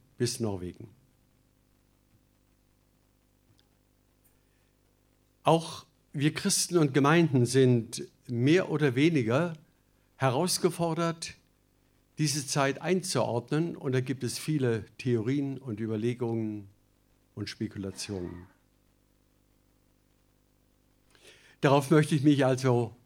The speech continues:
nicht einlassen, sondern einfach fragen, woher kommt unsere Gelassenheit?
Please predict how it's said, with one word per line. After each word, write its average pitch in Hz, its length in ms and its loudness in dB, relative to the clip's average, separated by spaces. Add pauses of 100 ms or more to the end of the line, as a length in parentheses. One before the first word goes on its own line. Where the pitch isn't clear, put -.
nicht 160 300 2
einlassen, 143 720 0 (520)
sondern 143 460 2
einfach 180 600 0 (140)
fragen, 147 760 -2 (400)
woher 143 920 0 (680)
kommt 131 380 0
unsere 120 420 -2
Gelassenheit? 104 880 -8